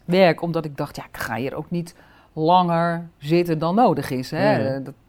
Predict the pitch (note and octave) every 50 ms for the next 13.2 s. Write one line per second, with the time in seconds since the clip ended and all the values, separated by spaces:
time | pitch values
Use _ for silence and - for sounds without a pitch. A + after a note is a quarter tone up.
0 | - - - - C#2+ G#2 - - D3 - D3 D#3 D#3+ E3 E3 F#3+ F#3 G3+ G3 -
1 | - G#3+ G3+ G3+ G#3 G3+ G3+ G#3+ B3 C4+ - - - - - F3+ E3+ D3+ C#3 D3
2 | D#3+ F3 G3 G3+ G#3 B3 C4+ - - - - - - - - - - - - -
3 | - E3+ E3 D#3+ D#3 D3+ D#3 D#3 D#3 - - - F3 D#3+ F3 G3+ E3 A#2+ A2+ C3
4 | B2+ - C3 C3 C3 C3 C3 C3 C3 C3 C3 - - G2+ - _ _ - F#3+ E3+
5 | D3 C#3 C3 A#2 A#2 C3 D3+ - G#3 G#3 B3+ B3+ - _ _ _ - E3 D#3 D#3
6 | D#3 D3+ D3+ D3+ D3+ D3 D3 D3 D3 D3 D3 D3 D3 C#3+ C#3+ C#3+ C#3+ C#3+ D#3 -
7 | _ _ _ _ C#3 C3+ D#3+ D3+ D3 C#3+ - - - D3 C3+ - - C3+ C3+ -
8 | - C#3+ C3+ C3 C3 - - - - _ _ _ _ - - - C3 B2+ B2 -
9 | A#2+ B2 C3+ D#3 - B3+ - _ - - - - G#3+ A3 D#3 A#2 - - - C#3
10 | E3+ F3 E3+ D#3+ D#3+ D3+ D3 C#3 C3+ D#3 D3 G3+ A3 A3 - E3 D3+ D3 C#3+ C#3+
11 | C#3+ D3 D#3 F3 G#3 A#3+ G#3 E3+ E3 D#3+ D#3 D3+ D3 D3+ - E3+ C#3+ D3+ D3+ -
12 | - - - D#3+ D3 C#3 C#3 C#3 C3+ C3 - - C3+ C3 C3 - - D3+ C#3 C#3
13 | C3+ C3 B2 C3